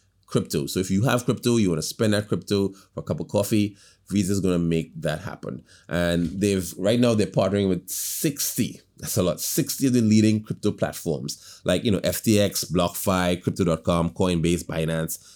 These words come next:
And they're gonna launch a card program that makes it easy, super easy for consumers like you to convert and spend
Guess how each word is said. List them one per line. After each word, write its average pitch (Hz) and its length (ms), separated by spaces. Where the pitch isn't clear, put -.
And 98 120
they're 107 80
gonna 127 120
launch 107 360
a 95 80
card 95 320
program 90 400
that 87 120
makes 90 300
it 98 240
easy, 123 340
super 165 280
easy 117 240
for 107 100
consumers 98 600
like 104 260
you 107 260
to 131 100
convert 131 720
and 110 180
spend 123 600